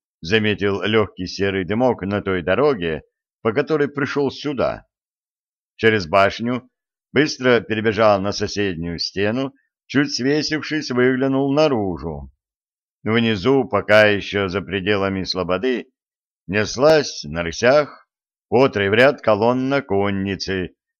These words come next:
с нацеленными в небо пиками, раскрашенными каплевидными щитами на крупах коней.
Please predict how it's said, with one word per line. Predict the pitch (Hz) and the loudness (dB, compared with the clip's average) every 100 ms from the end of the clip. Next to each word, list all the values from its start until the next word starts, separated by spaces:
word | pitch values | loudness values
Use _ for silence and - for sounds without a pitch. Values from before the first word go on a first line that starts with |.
| _ | _
с | 76 | -6
нацеленными | 101 90 120 127 139 147 147 147 | -4 0 2 4 2 -2 -4 -2
в | 147 110 | -2 -2
небо | 101 113 120 131 | 0 0 0 -2
пиками, | 139 131 - 65 53 50 _ _ _ _ | -2 -4 -4 -12 -14 -20 _ _ _ _
раскрашенными | 92 104 - 117 113 110 101 98 | -6 -4 2 2 4 0 -2 -2
каплевидными | 104 95 104 107 95 98 95 | -4 -4 -4 -4 -4 -4 -4
щитами | 87 - 101 139 135 113 | -6 -10 -2 0 0 0
на | 113 | -2
крупах | 107 107 - 95 - | -2 -4 -2 -4 -2
коней. | 110 101 67 - | -2 -2 -6 -14